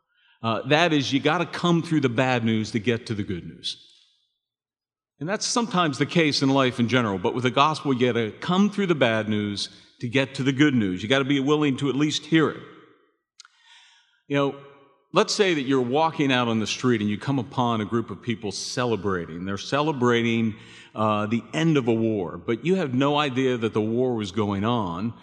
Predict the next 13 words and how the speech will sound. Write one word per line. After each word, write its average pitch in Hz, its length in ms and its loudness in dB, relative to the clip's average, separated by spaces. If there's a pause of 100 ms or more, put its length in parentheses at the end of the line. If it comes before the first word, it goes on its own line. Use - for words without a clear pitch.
(160)
and 117 100 0
you 120 80 2
have 120 120 0
no 127 200 0
idea 117 240 0
who 107 140 -4
the 101 100 -4
people 160 320 -4
group 98 300 -6
involved 92 420 -4
or 107 80 -2
the 107 60 0
land. 104 520 -2